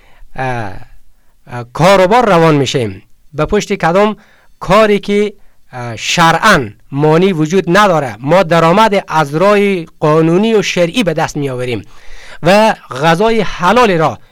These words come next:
به دست می‌آوریم، برای خانوادهٔ خود تهیه می‌کنیم و آماده می‌کنیم. اینمی یک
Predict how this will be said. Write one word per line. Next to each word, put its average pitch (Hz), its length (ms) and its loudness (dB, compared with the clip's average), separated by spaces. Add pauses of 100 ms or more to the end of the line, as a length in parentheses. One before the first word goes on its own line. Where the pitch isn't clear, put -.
(140)
به 143 140 -4
دست 202 280 0
می‌آوریم، 214 520 2 (320)
برای 165 240 2
خانوادهٔ 160 600 0
خود 196 220 -2
تهیه 165 340 -2
می‌کنیم 202 420 0
و 190 160 2
آماده 151 420 2
می‌کنیم. 135 400 -2 (400)
اینمی 165 320 2
یک 196 160 0